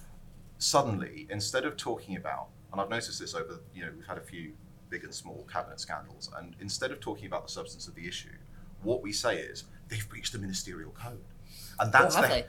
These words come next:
Speaker 1: that's the
Speaker 2: Yeah.
Speaker 1: head-, well, that's the headline of the
Speaker 2: Yeah.
Speaker 1: story, right? And that's the angle that you take. And that means that suddenly you've got a relatively trivial thing like that Suella Braverman driving course thing. And you've seriously got people going, "Well, she's breached the ministerial code. Does that mean she has to?" And it's like,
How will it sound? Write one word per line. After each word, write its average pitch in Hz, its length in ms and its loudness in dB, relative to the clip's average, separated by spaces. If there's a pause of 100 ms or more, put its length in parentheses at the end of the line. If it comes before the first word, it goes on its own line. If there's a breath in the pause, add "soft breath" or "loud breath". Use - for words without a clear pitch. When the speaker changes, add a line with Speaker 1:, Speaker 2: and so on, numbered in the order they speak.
(140)
Speaker 1:
that's 127 220 10
the 139 80 10
Speaker 2:
Yeah. 123 60 10
Speaker 1:
head-, 139 160 12
well, 131 100 4
that's 151 200 8
the 165 80 -2
headline 143 280 6
of - 80 -4
the 117 60 -8
Speaker 2:
Yeah. - 60 -4
Speaker 1:
story, - 300 0
right? 87 160 2
And 101 80 0
that's 117 180 10
the 131 120 2
angle 107 240 6
that 87 120 -6
you 101 100 -6
take. 123 400 2
And 98 100 0
that 120 160 6
means 104 260 -4
that - 120 -10
suddenly 110 480 0 (300 loud breath)
you've 104 140 -8
got 104 120 2
a - 20 2
relatively 95 460 4
trivial 107 340 0
thing 80 180 -6
like 80 160 -4
that 85 120 -2
Suella 92 320 -4
Braverman 87 340 -4 (160)
driving 98 440 -2
course - 380 -12
thing. - 220 -10 (600 loud breath)
And 104 180 4
you've 117 100 -2
seriously 156 380 2
got 107 100 0
people 104 220 -8
going, 85 140 0
"Well, 85 100 -6
she's - 160 -8
breached - 240 -6
the 92 80 -8
ministerial 85 520 -6
code. - 300 -4
Does - 120 -12
that 107 100 -4
mean 104 100 -4
she 101 120 -6
has 98 160 -6
to?" - 160 -10
And 104 100 -2
it's - 100 -6
like, - 140 -6